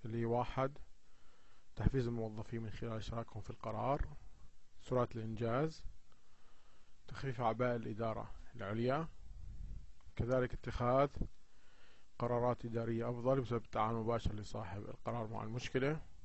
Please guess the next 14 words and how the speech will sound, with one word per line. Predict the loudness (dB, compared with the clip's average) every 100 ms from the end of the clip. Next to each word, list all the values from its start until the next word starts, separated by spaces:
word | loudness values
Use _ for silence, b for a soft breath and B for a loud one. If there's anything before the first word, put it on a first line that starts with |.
| -8 -8 -8 -8 -4
زي | -4
ما | -2 -4
حكينا | -2 0 0 0
إنه | 0
بكون | 0 0 -2 -2
أقرب | 0 0 0 -2 -4 -2
للميدان | -2 0 0 0 0 -2 -8 -10 -10 -10 -10 -10 -10 -10 -10 -10 B B B B B
وأقرب | -4 -2 -2 -2
للمشكلة | -2 -4 -4 -2 -2 -2
اللي | -2 -6 -6 -8 -10 -10 -10 -10 -10 -10 -10 -8
بحاجة | -4 -2 0 -2
ناخذ | -2 -4 -4
فيها | -4 -2
قرار. | -4 -6 -4 -2 -2